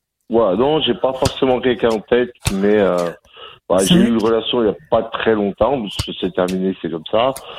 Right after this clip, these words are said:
Speaker 1: Et voilà,
Speaker 2: Ouais.
Speaker 1: quoi, enfin, et après, j'ai pas quelqu'un forcément en tête, euh,
Speaker 2: Trois.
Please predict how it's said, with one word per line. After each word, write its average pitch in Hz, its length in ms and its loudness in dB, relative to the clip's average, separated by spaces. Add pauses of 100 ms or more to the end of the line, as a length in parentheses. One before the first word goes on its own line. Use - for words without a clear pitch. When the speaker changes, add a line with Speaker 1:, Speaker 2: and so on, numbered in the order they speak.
(240)
Speaker 1:
Et 92 760 0
voilà, 92 320 0
Speaker 2:
Ouais. 220 180 4
Speaker 1:
quoi, 90 160 -4 (220)
enfin, 78 320 0
et 87 40 2
après, 104 360 0
j'ai 92 100 -4
pas 101 160 -4
quelqu'un 107 380 -2
forcément 98 400 -2
en 95 60 -4
tête, 98 320 -2 (120)
euh, 85 160 -4
Speaker 2:
Trois. 247 440 2